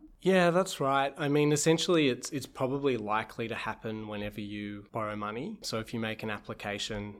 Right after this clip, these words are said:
it's likely that they will, at that time, disclose information to a credit reporting body about the fact that you've made an inquiry.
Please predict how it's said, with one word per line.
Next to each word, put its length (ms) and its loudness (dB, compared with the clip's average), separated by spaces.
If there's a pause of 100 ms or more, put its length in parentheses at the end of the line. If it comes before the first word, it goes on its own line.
(160)
it's 240 -12
likely 420 -2
that 200 -8
they 200 -4
will, 400 -6
at 200 -2
that 200 -2
time, 560 -4 (260)
disclose 580 -2
information 600 -2
to 160 -2
a 40 0
credit 260 -2
reporting 480 -2
body 320 0
about 260 -4
the 80 -8
fact 300 -6
that 100 -10
you've 260 -8
made 240 -4
an 100 -6
inquiry. 720 -4